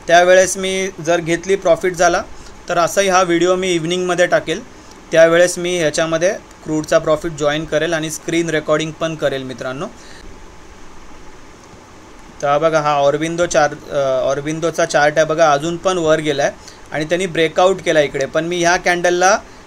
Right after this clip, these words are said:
इथे त्याला resistance होता. जर आपण इकडे line टाकली, मित्रांनो, आज मी हे दुसरं जरा trading view वापरतोय, कारण माझा इन्व्हेस्टिंग डॉट कॉममध्ये थोडासा problem झालाय, त्यामुळे मी इथे बघितला हा chart.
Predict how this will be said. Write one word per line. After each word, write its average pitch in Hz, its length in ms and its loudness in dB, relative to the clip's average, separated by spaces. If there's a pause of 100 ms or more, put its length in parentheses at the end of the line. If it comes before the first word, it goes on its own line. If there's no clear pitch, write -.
(140)
इथे 156 180 -2
त्याला 214 240 6
resistance 190 580 0
होता. 151 200 0
जर 151 160 0
आपण 156 200 0
इकडे 165 260 -2
line 160 240 -2
टाकली, 170 200 -2
मित्रांनो, 190 420 0
आज 185 180 2
मी 196 120 -4
हे 196 100 0
दुसरं 175 340 -2
जरा 175 200 2
trading 160 400 -2
view 175 200 0
वापरतोय, 143 480 -2 (580)
कारण 160 200 2
माझा 175 240 -2
इन्व्हेस्टिंग 175 520 -2
डॉट 165 140 2
कॉममध्ये 175 540 -4
थोडासा 165 360 0
problem 151 500 -2
झालाय, 143 300 -2 (640)
त्यामुळे 156 360 -4
मी 165 240 -4
इथे 165 220 -4
बघितला 131 420 -6
हा 123 60 -4
chart. 135 340 -4